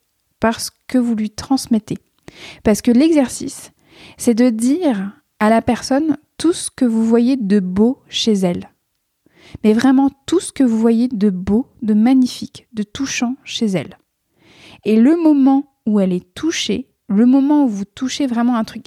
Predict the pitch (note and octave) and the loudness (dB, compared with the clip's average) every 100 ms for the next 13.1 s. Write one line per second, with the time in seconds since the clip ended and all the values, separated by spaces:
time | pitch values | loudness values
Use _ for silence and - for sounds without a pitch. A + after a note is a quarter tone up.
0 | _ D4+ - C#4 B3+ B3 A#3 A#3+ - - | _ -6 0 2 2 0 -4 -4 -6 -2
1 | G#3 B3+ E4 _ _ - - - G3+ G#3 | 0 0 -2 _ _ -20 -6 0 2 2
2 | A3 - D4 C#4 A3 F3+ - _ _ _ | -2 0 2 4 2 -2 -8 _ _ _
3 | _ A3 G#3 G#3 A#3 - C4+ - A#3+ G#3 | _ -2 -2 -2 -6 -2 -2 0 0 2
4 | G#3+ A#3 - - G#3+ A3+ A#3+ - - - | 0 0 -4 -4 0 2 0 -4 -18 -6
5 | G3+ A#3 - A3 - - A3+ A3 G#3+ - | -4 0 2 2 0 -4 -2 -2 -2 0
6 | G#3 G3+ A3 A#3+ - A3+ - G3 G3+ G#3+ | 0 2 0 -2 0 -2 0 0 -2 0
7 | G#3+ A3 G#3+ G#3 G#3+ - G3+ F#3 F#3+ G#3 | 2 2 2 0 -2 -2 -4 0 0 0
8 | - G3 A3 - G3+ F#3+ F#3+ G#3 A3 F#3+ | -2 0 0 0 0 2 2 2 0 -4
9 | G3+ F#3 F#3 - A#3+ - - A#3 - G#3+ | -6 -6 -8 -6 -8 -8 -2 -2 0 0
10 | F#3+ F3 - _ _ _ _ _ _ _ | 0 -4 -12 _ _ _ _ _ _ _
11 | _ _ G3+ A#3+ A#3+ G#3 G3+ C4+ A#3 G3 | _ _ 2 4 4 2 0 2 2 2
12 | F#3 G3+ - B3+ C4 G#3+ G3 F#3 - B3+ | 2 2 2 0 0 -2 -2 -2 -4 -8